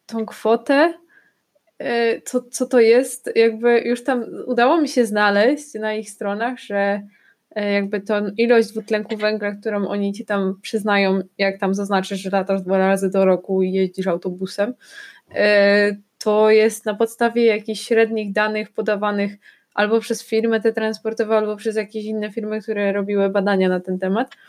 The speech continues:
Ale nie udało mi się nigdzie znaleźć, jakby skąd się bierze ta kwota. Jakby kto wymyśla cenę za wyemitowany dwutlenek węgla.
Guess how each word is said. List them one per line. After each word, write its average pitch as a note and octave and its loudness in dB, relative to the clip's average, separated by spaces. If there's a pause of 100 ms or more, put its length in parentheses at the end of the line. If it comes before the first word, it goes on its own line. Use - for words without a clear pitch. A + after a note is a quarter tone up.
(360)
Ale A3 4
nie A#3 2
udało B3+ 4
mi D4 6
się C#4+ 0
nigdzie B3+ 2
znaleźć, A#3 2
jakby G#3+ 0
skąd B3 -4
się A#3+ -10
bierze A3+ 2
ta G#3+ -14
kwota. G3 0 (380)
Jakby G3+ -4
kto B3+ 2 (440)
wymyśla A3 0 (260)
cenę A#3 2
za G#3 -2 (520)
wyemitowany A3+ 0
dwutlenek G#3+ -4
węgla. G#3 -6